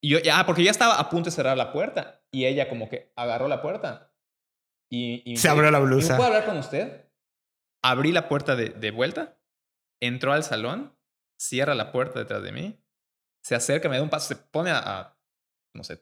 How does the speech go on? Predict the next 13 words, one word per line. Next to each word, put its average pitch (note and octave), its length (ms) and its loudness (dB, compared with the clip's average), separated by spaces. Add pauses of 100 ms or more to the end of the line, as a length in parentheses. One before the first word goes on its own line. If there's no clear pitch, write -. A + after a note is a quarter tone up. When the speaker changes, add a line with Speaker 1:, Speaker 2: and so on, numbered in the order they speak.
Speaker 1:
treinta D3 280 0
centímetros A#2+ 480 -6
de G#2+ 80 -10
mi G#2 100 -12
cara, C3 220 -2
"Maestro, A#2 280 -12 (100)
¿hay E3 200 -4
algo C#3+ 280 -6
que G#2+ 100 -10
pueda G#2 220 -2
hacer G#2 240 -10
por G#2 140 -10
usted G#2 360 -8